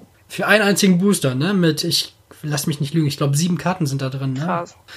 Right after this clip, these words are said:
Speaker 1: Aber du machst diesen Booster auf und es riecht genauso wie früher und dann hast du am besten Fall noch eine gute Karte drin. Das ist halt so, das mache ich jetzt auch nicht jede Woche, ne? Oh ja, ich hol mal wieder einen Booster.
Speaker 2: <laughs>
Speaker 1: Ich muss eine Hochzeit machen, ich brauch Pokémon-Karten. <laughs>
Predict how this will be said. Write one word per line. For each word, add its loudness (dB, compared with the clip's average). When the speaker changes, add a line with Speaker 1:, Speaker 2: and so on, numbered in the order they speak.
Speaker 1:
Aber 2
du 2
machst 2
diesen 4
Booster -2
auf -2
und -2
es -4
riecht 2
genauso 2
wie -2
früher -2
und 0
dann 0
hast -2
du -4
am -2
besten -4
Fall -4
noch -4
eine -4
gute -6
Karte -4
drin. -4
Das -4
ist -6
halt -4
so, -6
das -4
mache 2
ich 4
jetzt 2
auch 0
nicht 2
jede 0
Woche, -4
ne? -4
Oh 2
ja, 4
ich 0
hol 2
mal 0
wieder 0
einen 0
Booster. 0
Speaker 2:
<laughs> -20
Speaker 1:
Ich 0
muss 4
eine 6
Hochzeit 0
machen, 2
ich -2
brauch 0
Pokémon-Karten. 0
<laughs> 0